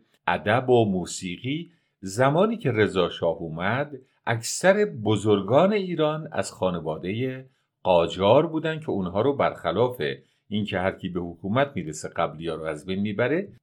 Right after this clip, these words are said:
رضا شاه از بین نبرد، ازشون استفاده کرد. بنابراین اصیل یعنی کسی که دارای اصل،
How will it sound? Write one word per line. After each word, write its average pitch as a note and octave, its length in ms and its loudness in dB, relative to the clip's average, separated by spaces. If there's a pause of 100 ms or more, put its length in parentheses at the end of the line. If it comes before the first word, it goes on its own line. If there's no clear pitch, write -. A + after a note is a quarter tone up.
(440)
رضا G#2+ 220 4
شاه C3+ 200 4
از G#2 120 -2
بین C#3+ 240 -2
نبرد، F3 300 6
ازشون D3 580 0 (100)
استفاده D#2 720 -4
کرد. C#2+ 420 -2 (580)
بنابراین F#3+ 580 8
اصیل D#3+ 440 2
یعنی E3+ 220 2
کسی D#3 300 -2
که F3+ 380 -2 (220)
دارای F#2+ 500 4 (140)
اصل، C3 580 -4